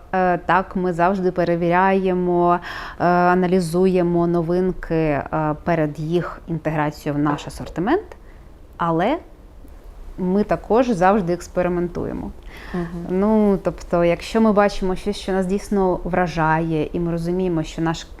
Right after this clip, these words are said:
Speaker 1: наш замовник і кінцевий споживач може це якісно, е, використовувати, то чому б і ні? Місце експериментам в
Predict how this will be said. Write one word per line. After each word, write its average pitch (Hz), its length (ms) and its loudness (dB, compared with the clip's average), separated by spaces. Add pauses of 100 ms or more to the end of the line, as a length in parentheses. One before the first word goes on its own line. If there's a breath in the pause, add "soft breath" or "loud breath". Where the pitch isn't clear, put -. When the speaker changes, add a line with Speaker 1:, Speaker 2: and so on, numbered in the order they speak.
(140)
Speaker 1:
наш 170 260 -2
замовник 160 640 -2 (560 loud breath)
і 165 300 0
кінцевий 190 300 -2
споживач 180 600 -2
може 175 280 -2
це 165 200 -6 (260)
якісно, 156 800 -4 (120)
е, 160 40 -8 (300)
використовувати, 202 880 -2
то 156 140 -6
чому 175 360 -4
б - 20 -4 (140)
і 196 60 -4
ні? 160 300 -2 (240)
Місце 185 560 -2
експериментам 180 920 0 (100)
в 175 60 -2